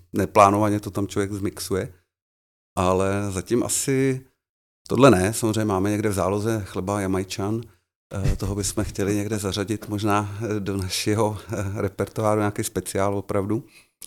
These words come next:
že bychom to z, eh, C B D nějak třeba smíchali, ale, eh, to ještě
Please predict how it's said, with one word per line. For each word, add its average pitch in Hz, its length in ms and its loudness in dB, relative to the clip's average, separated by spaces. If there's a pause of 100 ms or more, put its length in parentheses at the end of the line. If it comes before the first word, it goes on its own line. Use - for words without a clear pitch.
že 92 140 -6
bychom 92 420 -4
to 98 160 -8
z, 90 160 -12
eh, 95 400 -4
C 95 160 2
B 90 160 0
D 92 120 2
nějak 92 180 0
třeba - 180 -8
smíchali, 90 560 -4
ale, 87 220 -6 (1160)
eh, 90 220 2
to - 140 -4
ještě 80 360 -4